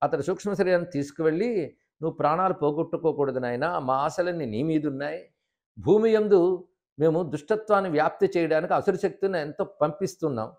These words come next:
నువ్వు పుట్టుకతోనే సహజంగా అసుర శక్తులతో ఉన్నటువంటి వాడివి." అయితే కొందరి యందు మేము అసుర శక్తులను ఆవేశింపజేశాం, వాళ్ళు గొప్పవాళ్ళు అయినప్పటికీ,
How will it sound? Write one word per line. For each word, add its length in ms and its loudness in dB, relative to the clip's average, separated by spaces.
నువ్వు 280 -6
పుట్టుకతోనే 540 4
సహజంగా 560 2
అసుర 220 0
శక్తులతో 460 -8
ఉన్నటువంటి 440 -4
వాడివి." 520 -6
అయితే 240 4
కొందరి 480 4
యందు 220 2
మేము 180 2
అసుర 220 4
శక్తులను 400 0
ఆవేశింపజేశాం, 800 2
వాళ్ళు 160 2
గొప్పవాళ్ళు 460 4
అయినప్పటికీ, 440 -6